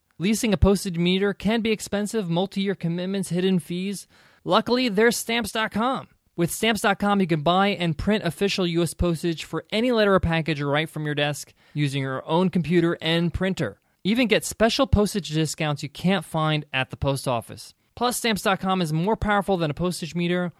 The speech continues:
at just a fraction of the cost. We use Stamps dot com here at the Hundred Dollar M B A show to send out any of our letters or packages.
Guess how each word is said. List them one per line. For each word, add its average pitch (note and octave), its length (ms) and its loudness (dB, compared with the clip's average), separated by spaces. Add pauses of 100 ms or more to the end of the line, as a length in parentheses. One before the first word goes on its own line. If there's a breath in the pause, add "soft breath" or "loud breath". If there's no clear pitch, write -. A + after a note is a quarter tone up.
(120)
at C#3 120 -4
just D3+ 240 -2
a D3 40 -6
fraction C#3 400 -4
of A2+ 100 -8
the A#2+ 60 -10
cost. - 460 -14 (140)
We F#3+ 140 -4
use G#3+ 240 0
Stamps G3 300 -4
dot F3 200 -2
com F3 300 0
here F3 260 2
at E3 220 -2
the D#3+ 120 0
Hundred D#3+ 200 0
Dollar D#3+ 160 2
M D3 60 -2
B C#3+ 100 0
A D#3 120 2
show D#3+ 340 2
to B2 200 -2
send D3+ 220 -2
out D3 180 0
any D#3+ 100 -4
of C#3+ 60 -6
our C3+ 100 -4
letters D#3+ 320 0
or B2 60 -4
packages. D#3 640 -2